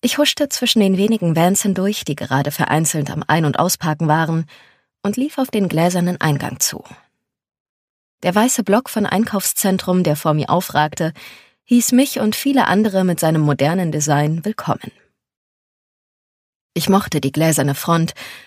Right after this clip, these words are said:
durch die man schon von außen einen Blick auf die Geschäfte und Besucher werfen konnte. Als ich mich durch einen Spalt in eine der Drehtüren schob,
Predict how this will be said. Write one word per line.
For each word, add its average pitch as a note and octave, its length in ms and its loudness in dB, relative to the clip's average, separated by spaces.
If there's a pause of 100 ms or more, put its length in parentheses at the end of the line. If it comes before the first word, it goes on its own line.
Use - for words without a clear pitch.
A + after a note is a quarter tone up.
(180)
durch - 160 -2
die A#3+ 100 0
man G#3 160 4
schon G3+ 200 -2
von F#3 180 -2
außen G#3 320 2
einen F3 240 0
Blick F#3+ 200 -2
auf - 100 -8
die D#3 100 -8
Geschäfte E3 540 0
und C#3+ 140 -4
Besucher E3 440 0
werfen - 320 -10
konnte. - 340 -6 (1700)
Als A3+ 200 -2
ich B3+ 100 -4
mich A#3+ 140 0
durch - 200 0
einen G3+ 180 4
Spalt A3 380 0
in F#3+ 140 -2
eine F3+ 280 0
der E3 180 -2
Drehtüren E3+ 520 0
schob, E3+ 400 0